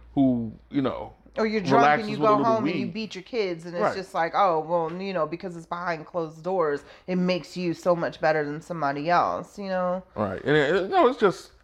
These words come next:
Speaker 1: it's disgusting to me.
Speaker 2: It is.
Speaker 1: And it's a weak argument. Like, I'm one of those people, I don't talk, I don't like to talk about this stuff at work because people only wanna goad you in to a debate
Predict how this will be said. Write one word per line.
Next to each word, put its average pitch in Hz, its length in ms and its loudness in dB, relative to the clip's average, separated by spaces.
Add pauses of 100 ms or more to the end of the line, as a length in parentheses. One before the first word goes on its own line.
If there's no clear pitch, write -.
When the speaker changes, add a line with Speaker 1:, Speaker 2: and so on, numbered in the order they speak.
(920)
Speaker 1:
it's 156 140 -2
disgusting 160 580 0
to 165 100 -6
me. 156 300 -4
Speaker 2:
It 254 160 -2
is. 320 260 -6
Speaker 1:
And 147 80 4
it's 190 140 4
a 175 40 8
weak 156 300 0
argument. 143 500 2
Like, 120 260 2 (600)
I'm 151 80 -2
one 220 100 4
of 202 60 4
those 185 160 4
people, 151 280 0
I 143 60 6
don't 156 160 0
talk, 143 220 2
I 135 80 4
don't 156 120 0
like 143 140 -2
to 120 40 -10
talk 131 200 0
about 127 200 0
this 123 100 -8
stuff 127 220 -4
at 113 100 -4
work 120 240 -2
because 117 380 -2 (380)
people 185 220 4
only 165 220 2
wanna 151 240 2
goad 135 440 4
you 127 180 0
in 113 340 -6 (400)
to 143 120 2
a - 20 -4
debate 120 540 -2